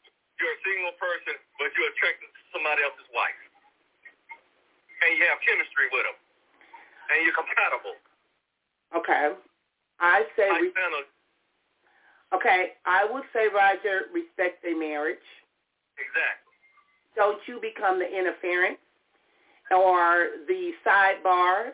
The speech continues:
Speaker 2: because my mother used to always say, "The best way to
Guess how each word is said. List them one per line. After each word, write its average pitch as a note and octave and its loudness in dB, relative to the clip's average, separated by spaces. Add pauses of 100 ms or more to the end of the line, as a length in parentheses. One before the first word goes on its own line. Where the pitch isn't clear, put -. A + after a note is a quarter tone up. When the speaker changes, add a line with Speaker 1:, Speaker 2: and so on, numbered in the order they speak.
Speaker 2:
because F#3 -2
my G#3 0
mother C#4 0
used A#3 -10
to - -4
always G#3 2
say, D#3+ 0 (640)
"The F3+ 2
best B3+ 2
way G#3+ 2 (760)
to G3 -2